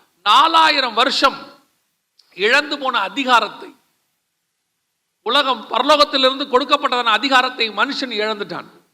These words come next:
அதை மீட்கும்படி ஆண்டவர் பிறந்திருக்கிறார். அப்போ உங்க வீட்டுல இயேசு பிறந்திருக்கிறாரு, உங்களுக்குள்ள இயேசு பிறந்திருக்கிறாருன்னா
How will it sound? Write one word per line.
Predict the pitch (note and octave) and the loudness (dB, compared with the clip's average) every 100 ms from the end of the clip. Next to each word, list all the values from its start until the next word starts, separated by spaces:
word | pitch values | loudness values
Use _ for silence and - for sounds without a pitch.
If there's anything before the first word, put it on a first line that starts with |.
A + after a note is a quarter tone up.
| _ _ | _ _
அதை | F#3+ G#3 G3 | -4 -2 -2
மீட்கும்படி | A#3+ E4+ - D#4+ C4+ A#3 G#3+ F#3 - | -2 -4 -4 -4 0 2 0 -2 -8
ஆண்டவர் | - G3+ G3 F#3+ F#3+ | 2 2 2 -8 -4
பிறந்திருக்கிறார். | D#3+ D#3 D3 C3 B2+ G#2 - _ _ _ - | -4 -4 -6 -8 -10 -12 -14 _ _ _ -10
அப்போ | F3+ G#3+ G#3 | 0 2 2
உங்க | G#3+ | 2
வீட்டுல | B3 C#4+ C4 | -2 0 4
இயேசு | B3+ C4 C4 | 4 2 -2
பிறந்திருக்கிறாரு, | A3+ A#3+ B3 B3+ B3 B3 | -2 0 -2 0 2 2
உங்களுக்குள்ள | C4 A3+ B3 B3 B3+ C#4+ D#4+ C#4+ | 2 2 2 2 2 2 2 4
இயேசு | C4 - - | 2 0 -6
பிறந்திருக்கிறாருன்னா | A#3+ A#3 A3+ A3 G3 F3+ D#3 D#3 G3+ - | -6 -4 -4 -2 -2 -2 -2 2 4 4